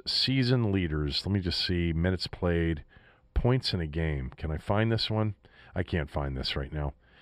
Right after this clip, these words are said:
Whatever. The bottom line is Elvin Hayes, I think his career high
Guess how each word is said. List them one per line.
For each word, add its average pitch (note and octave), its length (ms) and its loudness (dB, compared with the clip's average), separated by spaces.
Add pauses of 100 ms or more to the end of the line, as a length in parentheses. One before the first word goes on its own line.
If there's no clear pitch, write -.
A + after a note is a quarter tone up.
(140)
Whatever. A2+ 480 6 (280)
The C3 80 6
bottom D#3+ 320 10
line C#3 180 6
is A2+ 240 0
Elvin B2+ 280 6
Hayes, A2 340 4
I G2 80 4
think A#2+ 260 2
his - 220 4
career A#2 500 4
high F2 720 4